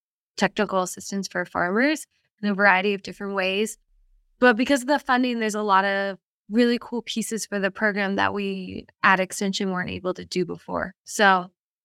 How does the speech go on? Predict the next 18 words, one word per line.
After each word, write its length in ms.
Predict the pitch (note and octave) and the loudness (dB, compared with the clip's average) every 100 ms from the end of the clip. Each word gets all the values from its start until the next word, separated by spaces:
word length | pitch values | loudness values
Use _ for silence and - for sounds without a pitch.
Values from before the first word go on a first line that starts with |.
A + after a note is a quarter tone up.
| _ | _
because 340 | A3 A3 A#3 G#3 | -4 0 0 2
the 160 | A3 | 4
amount 260 | G#3 G3 G3 | 4 2 0
of 100 | G3 | -2
funding 360 | - G3+ G#3 G3+ | -4 -2 -2 -4
we 140 | G3+ | -4
received, 680 | G3 G#3 - G#3 G3+ F#3+ _ _ _ _ _ _ - | -4 -4 -4 -4 -4 -8 _ _ _ _ _ _ -8
um, 320 | F#3 F#3 F#3 | -2 0 0
we're 160 | F3+ F3+ | 2 0
able 300 | G3+ F#3 G#3 | 0 -2 -4
to, 200 | G#3 F#3+ | -4 -4
like, 200 | F#3 - | -6 -8
pay 320 | G3+ G#3 A3 | -2 0 0
farmers 640 | - F3 F#3 A3+ C4+ B3+ - | 0 -2 0 2 2 -2 -8
for 220 | - F#3 F#3+ | -8 -4 0
their 180 | F#3 | 0
time 720 | F#3 - - E3 F3 G#3+ B3 C4 - | -2 -10 -8 -4 0 4 4 2 -4
and 400 | F3 F3 F3 | -8 -6 -6